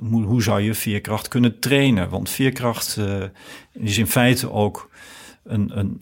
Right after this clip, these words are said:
andere vertaling van dat aanpassingsvermogen waar we het net over hadden. Die veerkracht is buitengewoon belangrijk als je het hebt over oud worden,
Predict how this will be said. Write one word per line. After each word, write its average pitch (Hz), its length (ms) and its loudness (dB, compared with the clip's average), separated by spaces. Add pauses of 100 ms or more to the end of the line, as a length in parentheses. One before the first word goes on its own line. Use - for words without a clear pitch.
andere 110 300 4
vertaling 117 560 2
van 110 120 0
dat 98 140 0
aanpassingsvermogen 123 1000 2
waar 117 120 2
we 110 60 -2
het 113 80 -2
net 113 160 0
over 107 260 0
hadden. 101 220 0
Die 98 120 -2
veerkracht 117 640 0
is 95 240 -6
buitengewoon 110 720 2
belangrijk 98 600 0 (380)
als 107 180 2
je - 60 0
het - 100 -6
hebt - 220 -2
over 98 560 0
oud 107 280 2
worden, 98 600 -2